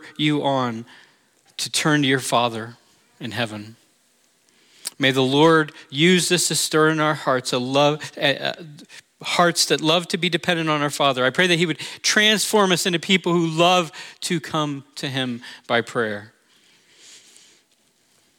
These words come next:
So what are the five things Jesus wants you to know about prayer? Well, number one, first, I think he wants you to know and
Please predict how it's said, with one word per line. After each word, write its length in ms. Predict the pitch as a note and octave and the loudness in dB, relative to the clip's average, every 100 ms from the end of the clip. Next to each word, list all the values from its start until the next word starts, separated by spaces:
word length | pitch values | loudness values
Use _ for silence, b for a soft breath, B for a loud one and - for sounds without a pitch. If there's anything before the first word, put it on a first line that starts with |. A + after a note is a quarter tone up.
| _ _ _ _ _ _ _ _ _ _ _ - B | _ _ _ _ _ _ _ _ _ _ _ -14 B
So 220 | - E3+ | 2 4
what 140 | D3+ F3 | 6 6
are 60 | |
the 100 | E3+ | 4
five 300 | - F3+ F#3+ | 2 2 2
things 340 | - F3 C3+ B2 | 0 0 0 -4
Jesus 340 | D#3+ C#3+ C3+ | -4 -4 -4
wants 280 | D3+ C#3 - | -4 -4 -4
you 100 | E3+ | -4
to 140 | - | -4
know 280 | D#3+ B2+ A#2 | -2 -2 -2
about 360 | B2 B2 A#2+ - | -4 -4 -6 -8
prayer? 400 | C#3+ G#2+ G#2+ A2+ _ b b b b b b b b b b - | -4 -4 -6 -14 _ b b b b b b b b b b -2
Well, 160 | C#3 | 2
number 260 | D3+ D3+ D3 | 2 4 2
one, 440 | D3+ F#3 C3+ C#3 | 4 4 2 -2
first, 680 | D3 F#3 F3 C#3 C#3+ - - _ _ _ _ | -4 2 4 4 0 -6 -10 _ _ _ _
I 100 | B2+ | -4
think 260 | B2 F3 - | 0 -2 0
he 80 | |
wants 300 | D3 D3 D3+ | -2 0 -2
you 60 | F#3 | -2
to 100 | F3 | -2
know 400 | D3 A#2 A#2+ D#3 | 0 -2 -4 -6
and 360 | A3+ C3 B2+ B2+ | -6 -6 -6 -10